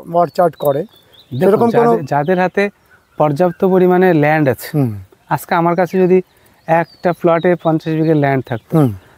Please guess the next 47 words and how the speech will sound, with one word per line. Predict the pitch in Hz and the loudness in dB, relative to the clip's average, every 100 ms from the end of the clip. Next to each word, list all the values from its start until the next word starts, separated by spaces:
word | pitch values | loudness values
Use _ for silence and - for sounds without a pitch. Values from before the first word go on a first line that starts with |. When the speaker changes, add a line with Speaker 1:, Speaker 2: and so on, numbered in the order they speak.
| _ | _
Speaker 2:
তাহলে | 175 190 | -2 0
আমি | 185 196 | 2 0
কি | 202 | 0
করতে | 202 190 | -2 -2
পারতাম? | 170 156 160 | -2 -2 -2
এক | 160 | -2
একটা, | 185 - 190 - | -2 -2 -4 -2
উম, | 170 160 156 - - - | -2 -2 -4 -10 -20 -6
ভ্যারাইটিকে | 139 165 185 185 214 220 | -4 0 0 0 0 0
এক | 208 180 - | -2 -4 -6
একটা | - 185 | -8 -4
পার্ট | 185 175 | -4 -4
করে | - 135 | -4 -4
দিতে | 127 123 | -2 -4
পারতাম, | 120 160 | -2 0
Speaker 1:
হুম, | 143 110 | 0 0
হুম, | 135 101 | -6 -8
হুম। | 127 113 | -10 -8
Speaker 2:
একটা | 165 175 | -8 -8
সাইড | - 170 160 | -4 -4 -2
করে | 156 | -2
দিতে | 143 135 | -2 -2
Speaker 1:
ওটা | 180 | 0
Speaker 2:
পারতাম। | 214 196 | 2 2
Speaker 1:
একটা | |
মডেল | 214 240 | 2 2
গার্ডেন | 208 196 185 147 | 2 2 0 -4
হয়। | 117 | -6
Speaker 2:
হ্যাঁ, | 165 | -6
মডেল | 160 175 160 | -4 -4 -4
গার্ডেন | 151 143 | -6 -8
হয়। | 147 | -14
তো | 180 | -12
কিন্তু | 190 196 | -12 -12
সেটা | 208 220 | -6 -4
ইচ্ছা | 202 - 208 | -4 -2 -2
আছে | 185 - 170 - | -2 -4 -8 -10
Speaker 1:
সেটা | - 175 196 | -10 -2 0
Speaker 2:
আগামীতে। | 202 165 - 165 | 0 -2 -6 -10
Speaker 1:
সম্ভব | - 180 190 214 - | -4 -2 0 0 -2
করতে | 202 - 202 | -4 -2 0
পারলে | 220 226 | 2 2
খুব | 214 170 | 0 -2
ভালো | 165 170 | 0 2
হয় | 160 160 | 2 0
না? | 160 | 0
Speaker 2:
উম, | 165 | -2